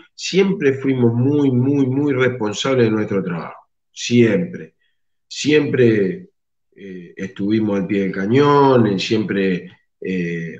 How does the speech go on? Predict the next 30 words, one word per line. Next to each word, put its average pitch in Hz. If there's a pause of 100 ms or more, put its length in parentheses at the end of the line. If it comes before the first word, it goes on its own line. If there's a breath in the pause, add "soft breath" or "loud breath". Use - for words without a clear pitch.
ayudamos, 117
colaboramos, 101 (380)
pero, 90
pero 101
bueno, 117
este 123
año 135
da 110
la 104
casualidad 101
de 123
que, 95 (760)
que, 92
que 95
también 101
con 104
el 95
Chacho, 120 (440)
eh, 87
con 95
Edu 101
Papa, 117
que, 85 (840)
que 87
nos 90
conocemos, 95
que 90
fuimos 98 (380)
compañeros 117
también 135